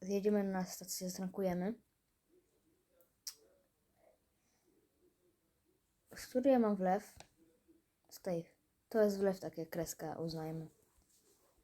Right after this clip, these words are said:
No to do pełna, proszę. Ja przyjdę zapłacić.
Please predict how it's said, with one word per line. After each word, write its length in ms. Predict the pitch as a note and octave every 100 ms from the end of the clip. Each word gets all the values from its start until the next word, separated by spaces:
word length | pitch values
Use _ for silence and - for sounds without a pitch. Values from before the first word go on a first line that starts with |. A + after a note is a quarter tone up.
| _ _ _ _ _ _ _ _ F2+ E3 _ _ _ _ _ - - _ _ _ _ -
No 60 | A4 G#4+
to 120 | B3+
do 120 | G#3+
pełna, 420 | G#3 G3 G3 F#3+ F#3+
proszę. 640 | F#3+ F#3 - G3+ A3 B3+ C4 _ _ _ _ _ _ _ _ _ _ - - _ _ _ _ _ _ _ _
Ja 100 | F#3
przyjdę 220 | F#3+ G3+
zapłacić. 800 | G3+ G#3 G#3+ - - C4+ -